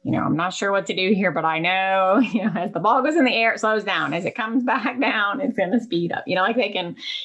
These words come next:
you know, or time up and time down, you know, they, they can talk about these different things within,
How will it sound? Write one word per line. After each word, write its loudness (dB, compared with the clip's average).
you -2
know, 2
or 0
time 0
up 0
and -6
time -2
down, 0
you 2
know, 2
they, 0
they -4
can -2
talk -4
about -4
these -6
different -4
things -4
within, -4